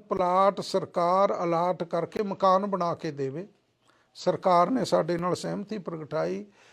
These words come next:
ਕਿ ਮਹਾਯੁਤੀ ਦੀ ਸਰਕਾਰ ਜਦੋਂ ਬਣੇਗੀ, ਤੁਸੀਂ ਸਾਰੇ ਸਿਕਲੀਗਰ ਸਿੱਖਾਂ ਦੀਆਂ ਲਿਸਟਾਂ ਬਣਾਓ,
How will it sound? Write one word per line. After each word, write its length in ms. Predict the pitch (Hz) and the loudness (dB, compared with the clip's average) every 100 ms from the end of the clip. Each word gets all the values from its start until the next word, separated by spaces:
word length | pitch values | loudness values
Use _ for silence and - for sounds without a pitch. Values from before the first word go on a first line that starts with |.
| _ _ - | _ _ 2
ਕਿ 340 | 190 190 190 | 6 8 6
ਮਹਾਯੁਤੀ 640 | 165 160 185 226 180 175 185 | 4 0 2 0 -2 -4 -8
ਦੀ 160 | 175 175 | -6 -6
ਸਰਕਾਰ 460 | 175 156 160 165 | -6 -4 -2 -2
ਜਦੋਂ 280 | 160 170 170 | -4 -6 -6
ਬਣੇਗੀ, 560 | 156 143 151 175 196 208 _ _ _ _ | -4 -6 -6 -6 -8 -8 _ _ _ _
ਤੁਸੀਂ 280 | 208 - 233 196 | -4 -2 -2 -4
ਸਾਰੇ 540 | - 175 185 254 285 | -2 2 4 6 4
ਸਿਕਲੀਗਰ 560 | - 226 208 202 180 180 | 0 -6 -6 -4 -2 -2
ਸਿੱਖਾਂ 360 | - 165 175 175 | -4 -10 -8 -8
ਦੀਆਂ 200 | 180 180 | -8 -8
ਲਿਸਟਾਂ 360 | 151 - 185 | -8 -6 -8
ਬਣਾਓ, 440 | 160 151 143 185 | -4 -4 -2 -2